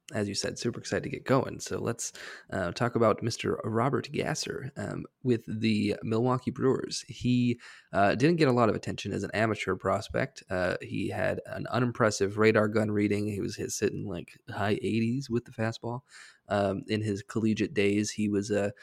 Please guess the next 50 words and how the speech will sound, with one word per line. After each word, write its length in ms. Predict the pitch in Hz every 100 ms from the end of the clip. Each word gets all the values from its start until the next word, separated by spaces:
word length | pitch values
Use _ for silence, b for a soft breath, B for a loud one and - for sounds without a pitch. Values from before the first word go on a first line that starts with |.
| b _
playing 220 | 127 123
at 140 | 113
junior 340 | 110 113 123 110
college, 640 | - 104 104 104 101 113
and 120 | 104
then 160 | 98 101
he 140 | 110
transferred 500 | - 110 104 - 101
to 60 | 107
Houston, 600 | - 143 165 - - 101
uh, 260 | 135 113 95
to 140 | - 95
try 240 | - 98
to 60 | 101
get 120 | 98
some 140 | -
more 140 | 98 95
attention, 460 | - 101 - 95
and 160 | 95 95 b b b
he 140 | 135
did 220 | 143 160
get 140 | 143 165
it. 140 | - -
He 200 | 110 110
did 260 | 131 135
get 140 | 135 143
it. 100 | -
He 180 | - 110
performed 400 | 110 107 135 143
a 40 |
little 200 | 127 131
bit 200 | 131 127
better, 220 | - 104
caught 340 | 113 - 117 -
some 280 | 107 107 -
eyes 320 | 107 107 107
of 80 | 101
some 160 | -
scouts, 460 | - - 95 117 -
and 100 | 104
was 140 | 107
drafted 500 | - 107 110 - 110 B B B
seventy-first 680 | - 165 170 - - - -
overall 360 | 95 95 92
by 140 | 92 80
the 80 | 98
Padres 540 | 101 104 107 107 104
in 380 | 104 104 101 101
twenty 280 | - 101 101
twenty-one. 720 | - 92 92 101 104 165